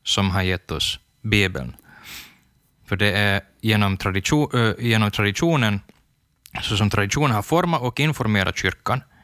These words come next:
som har lett till att kyrkan sedan har kun-, ö, har gjort det beslut som den har beslutat för att inkludera vissa saker i Bibeln,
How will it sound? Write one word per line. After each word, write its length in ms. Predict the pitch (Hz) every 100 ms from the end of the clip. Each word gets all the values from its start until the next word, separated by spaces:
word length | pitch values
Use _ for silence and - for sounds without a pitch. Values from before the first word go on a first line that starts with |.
| _ _ _ _ -
som 200 | - 113
har 100 | 110
lett 340 | 104 101 -
till 220 | - 104 98
att 260 | 95 90 -
kyrkan 400 | - 101 - 90
sedan 320 | 87 98 92 90
har 120 | 92
kun-, 240 | - 92 -
ö, 60 | 104
har 460 | 95 98 95 - - - - - -
gjort 360 | 110 107 -
det 80 | 104
beslut 400 | 95 - 98 95
som 140 | 95
den 120 | 92 90
har 60 |
beslutat 480 | 90 - 98 90 -
för 140 | -
att 220 | 90 - - _ _ -
inkludera 580 | 131 127 135 156 139 120
vissa 300 | 123 - 104
saker 360 | 117 104 -
i 40 | 101
Bibeln, 460 | 101 95 95 92